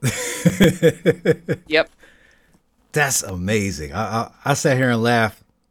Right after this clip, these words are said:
Speaker 1: about the whole thing about the young lady who really gave you the idea, like, "No, I'm just gonna chill at school for the rest of my life."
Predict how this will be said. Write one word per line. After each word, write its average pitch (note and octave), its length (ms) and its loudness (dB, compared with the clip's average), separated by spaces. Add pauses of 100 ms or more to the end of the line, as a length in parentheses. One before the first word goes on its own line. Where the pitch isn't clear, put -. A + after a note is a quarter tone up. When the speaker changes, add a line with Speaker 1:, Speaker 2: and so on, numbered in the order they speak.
(460)
Speaker 1:
about F#2+ 420 -2
the F2+ 100 -8
whole G#2 260 -2
thing G2 220 -8
about F#2 240 -4
the F2+ 80 -8
young F2+ 200 -6
lady F#2 300 -4
who F2+ 140 -8
really G2 360 -2
gave F#2+ 260 -4
you E2+ 100 -6
the E2 100 -6
idea, E2+ 460 -6
like, D2 220 -14
"No, G#2 100 -14
I'm F3 120 -10
just - 180 -14
gonna E2+ 160 -10
chill - 300 -2
at D#3 100 -6
school - 340 -8
for - 100 -14
the - 80 -12
rest F#3 240 -10
of F3+ 60 -8
my - 140 -10
life." B2+ 400 -6